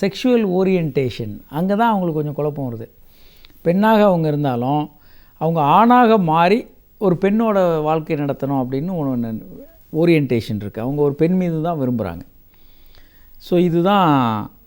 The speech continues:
அ, இது, இதுல வந்து முதல்ல சில அடிப்படையான விஷயங்களை பார்க்கணும். என்னென்ன ஒரு பெண்ணுக்கு பார்க்கணும்? அப்போ இவங்களுக்கான ட்ரீட்மெண்ட் கொடுக்கணும்னா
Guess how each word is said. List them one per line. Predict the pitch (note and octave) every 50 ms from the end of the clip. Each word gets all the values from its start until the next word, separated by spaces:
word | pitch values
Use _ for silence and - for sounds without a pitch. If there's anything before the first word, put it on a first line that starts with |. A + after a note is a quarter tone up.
| - - - - - - - - _ _ F#4 F4 F4 D#4+ C4
அ, | F#3 F3+ F3
இது, | F3+ F#3 F#3 F#3 B3 B3 B3+
இதுல | - C4 A3+ B3+ B3+ A3
வந்து | A3 A3+ C4+ C4 G#3+ G3 A3 A3
முதல்ல | G3+ G3 G#3 A3+ B3+ C4 A#3
சில | F3 F#3+ G3 F#3+ F3 E3 E3 E3+
அடிப்படையான | E3 E3+ F3 G3+ G3 A3 G3+ G3+ G#3 G#3+ A3
விஷயங்களை | G#3+ G3 D#3 D#3+ E3 E3 F3 E3+ D3
பார்க்கணும். | - D3 C#3 D3+ D#3 F3+
என்னென்ன | G#3 A3 A#3 A3+ A3+
ஒரு | G#3+ G3 F3+ E3
பெண்ணுக்கு | - F3+ F3+ F#3 E3+ F3+
பார்க்கணும்? | D3+ D3+ D3 C#3 C3+ C#3 C3 A2+
அப்போ | G#2+ - - G#2 G#2 - - - - _ _ -
இவங்களுக்கான | - F#3+ G3 G3 F#3+ F#3+ F3 - F3+ E3+ E3 D3+ -
ட்ரீட்மெண்ட் | G#3+ B3+ C4 G#3+ A3 A3 G3 E3+
கொடுக்கணும்னா | - D#3 D3 C3+ A#2+ A#2+ A2+ A#2 B2 C#3+ D#3+ E3